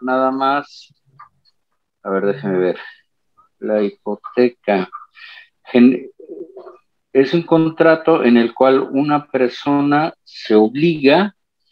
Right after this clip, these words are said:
a garantizar el pago de, eh, generalmente es un bien inmueble,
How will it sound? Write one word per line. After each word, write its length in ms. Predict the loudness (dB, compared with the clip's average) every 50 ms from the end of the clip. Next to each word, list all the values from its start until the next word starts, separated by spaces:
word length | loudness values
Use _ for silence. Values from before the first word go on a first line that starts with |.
| _ _ _ _ _ _ _ _ _ _ _ -20 -20 -20 _ _ _ _ _ _ _ _ _ _ _ _ _ _ _ _
a 680 | 0 2 2 4 2 2 2 2 2 0 0 -4 -8 -16 _ _ _ _ -12
garantizar 1160 | -4 0 2 4 4 4 4 2 0 -2 -6 -12 -14 -4 0 2 4 4 4 2 0 -4 -10 -20 -20 _ _ _ _ _ _ _ _ -20 -20 _ _ _ _ _ _ _ _ _ _ _ _ _ _ -4
el 260 | -4 -4 -4 -4 -2
pago 680 | 0 2 4 4 4 4 2 2 0 0 -2 -4 -10 _ _
de, 480 | 2 2 4 4 4 4 2 0 -4 -10 _ _ _
eh, 720 | -6 -4 -2 0 0 2 2 2 0 0 -2 -4 -6 -10 -10 -8
generalmente 540 | -6 -4 -2 0 0 0 0 -2 -2 -4
es 140 | -8 -6 -6
un 120 | -4 -2 0
bien 680 | 2 2 2 2 2 2 0 0 -2 -6 -8 -10 -14 -14
inmueble, 720 | -12 -10 -6 -2 0 2 2 2 2 0 0 0 -2 -2